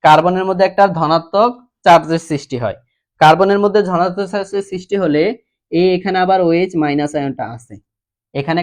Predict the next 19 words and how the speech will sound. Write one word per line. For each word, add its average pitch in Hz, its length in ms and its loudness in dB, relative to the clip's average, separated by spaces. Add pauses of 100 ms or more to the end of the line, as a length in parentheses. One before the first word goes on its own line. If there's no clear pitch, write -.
কার্বনের 170 340 0
মধ্যে 180 220 -4
কি 196 120 -4
হবে? 175 160 -2 (100)
এখানে 156 220 -6 (120)
মাইনাস 147 320 -4
চার্জের 170 300 -8
সৃষ্টি 180 220 -10
হবে, 185 200 -4
এখানে 165 200 -8 (600)
প্লাস 185 160 4 (100)
চার্জের 175 340 -2
সৃষ্টি 160 320 -6
হবে। 113 180 -6 (560)
এই 170 240 -2 (120)
ওএইচটা 170 440 -2 (140)
এসে 180 240 -2 (580)
ওর 143 180 -4
সঙ্গে 160 240 -4